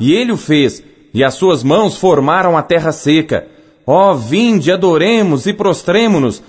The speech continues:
ajoelhemos diante do Senhor que nos criou, porque ele é o nosso Deus, e nós povo do seu pasto,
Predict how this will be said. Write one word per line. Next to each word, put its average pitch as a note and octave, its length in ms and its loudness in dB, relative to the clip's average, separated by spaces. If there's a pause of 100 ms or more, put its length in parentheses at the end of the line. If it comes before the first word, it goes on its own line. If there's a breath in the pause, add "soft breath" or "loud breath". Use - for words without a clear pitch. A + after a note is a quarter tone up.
(200 loud breath)
ajoelhemos F#3+ 800 0
diante G3 420 -2
do F#3+ 100 -2
Senhor G3+ 500 0
que D#3+ 120 -2
nos D3 180 0
criou, C3+ 540 0 (340 loud breath)
porque D#3+ 340 0
ele F3 340 2
é E3+ 40 4
o D#3+ 60 0
nosso E3+ 320 -2
Deus, D#3+ 420 0 (360 loud breath)
e D3 100 2
nós G3 320 0
povo A3 400 0
do G3 100 -2
seu A3 220 0
pasto, G3+ 640 -4